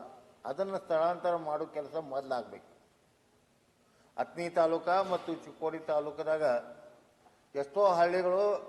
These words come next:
ಹಿ-, ಆ ಹಿನ್ನೀರಿನಿಂದ ಆಲಮಟ್ಟಿ ಮತ್ತು ಹಿಡ್ಕಲ್ ಡ್ಯಾಮ್‌ನಿಂದ ನೀರಿನಿಂದ ಚಿಕ್ಕೋಡಿ ತಾಲೂಕಾ ಮತ್ತು ಅತ್ನಿ ತಾಲೂಕಿನ ಸಾಕಷ್ಟು ಹಳ್ಳಿಗಳು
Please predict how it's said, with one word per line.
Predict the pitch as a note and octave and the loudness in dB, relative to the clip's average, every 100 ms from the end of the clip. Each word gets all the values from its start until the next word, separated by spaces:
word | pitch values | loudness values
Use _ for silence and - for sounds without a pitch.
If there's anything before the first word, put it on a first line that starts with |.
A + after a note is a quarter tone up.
| - - - - _ - - _ - | -16 -20 -20 -20 _ -20 -20 _ -16
ಹಿ-, | E3 - | -14 -6
ಆ | D3 E3 E3+ | 0 2 2
ಹಿನ್ನೀರಿನಿಂದ | D#3+ D3+ E3 F#3+ F#3 F3 F3 E3+ | 0 -6 -4 -2 -2 -2 -2 2
ಆಲಮಟ್ಟಿ | F#3+ E3+ D3 D#3 E3+ F3+ F#3 | 2 4 2 2 0 -2 -2
ಮತ್ತು | F3+ E3+ G3 G#3+ A3 - - - - _ _ _ _ _ _ - | -4 -4 -2 -2 -2 -8 -16 -20 -20 _ _ _ _ _ _ -12
ಹಿಡ್ಕಲ್ | D#3+ E3 G3 F#3 | -12 0 2 4
ಡ್ಯಾಮ್‌ನಿಂದ | F3 F3 E3+ F3 | 4 2 -4 0
ನೀರಿನಿಂದ | G3+ F#3+ F3 E3+ E3+ E3+ | 0 0 -2 -4 -6 -4
ಚಿಕ್ಕೋಡಿ | F#3+ F#3+ F#3 - E3+ F3 F3+ | -2 -2 -4 -10 -6 -4 -2
ತಾಲೂಕಾ | F3 E3 E3 E3+ F3+ | 0 0 0 -2 -2
ಮತ್ತು | F3 E3 F3 | -2 -6 -6
ಅತ್ನಿ | D3 D3 D#3 | -6 -8 -16
ತಾಲೂಕಿನ | D#3+ D3+ C#3 D#3+ E3 | -6 -6 -6 -10 -8
ಸಾಕಷ್ಟು | D3 C#3 D#3 D3 | -6 -6 -6 -4
ಹಳ್ಳಿಗಳು | C#3 C#3+ D3 E3 B3 - | -4 -4 -6 -10 -12 -18